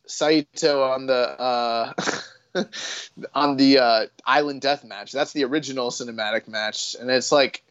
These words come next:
two and a half hours long. <laughs> Feature-length film. Um, I don't think they're gonna do cinematic matches. This might just be, like, them trying to catch up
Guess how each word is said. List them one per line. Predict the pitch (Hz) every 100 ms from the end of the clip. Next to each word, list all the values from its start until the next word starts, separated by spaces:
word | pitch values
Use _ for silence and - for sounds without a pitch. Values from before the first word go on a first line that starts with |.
| _ _ _
two | - 151
and | 139
a |
half | 143 131
hours | 135 123 113
long. | 131 123 113
<laughs> | - - 151 - - - 175 139 - 131 - - 180 - - _
Feature-length | 175 - 160 143 127
film. | 156 139 110 117 _ - -
Um, | 156 165 156 156 156 147 _ _ -
I |
don't | 226 262
think | 262
they're | 208
gonna | 196 165
do | 135
cinematic | - 139 151 180 185
matches. | 180 175 202 160
This | 175 233
might | 233 160
just | 165 -
be, | 156
like, | 139 117 110 - _ _ _
them | 143 147 143
trying | - 143
to | 110
catch | - 143 - 151
up | 113 -